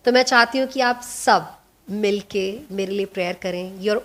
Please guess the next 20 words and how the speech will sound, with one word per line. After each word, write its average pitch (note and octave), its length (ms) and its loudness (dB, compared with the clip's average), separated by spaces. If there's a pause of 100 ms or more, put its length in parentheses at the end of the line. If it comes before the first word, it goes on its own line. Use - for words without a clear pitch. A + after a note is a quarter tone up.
all G#3 420 4
most B3+ 320 -2
welcome G3+ 400 -2
to A3+ 200 -4
attend G3 340 -6
this, G3+ 340 -4
uh, F3+ 340 0
record। F3 240 -6 (120)
आप F#3 240 -6
आएँ, E3+ 240 -6 (420)
मुझे G3+ 160 0
मोटिवेट G3 540 0
करें, F#3 320 -4
इंस्पायर F#3 600 -4
करें, E3+ 280 -6 (480)
और, F3+ 280 4
uh, E3 480 -6 (1080)
बस, - 420 -8 (340)
thank A3 140 -10
you। - 400 -20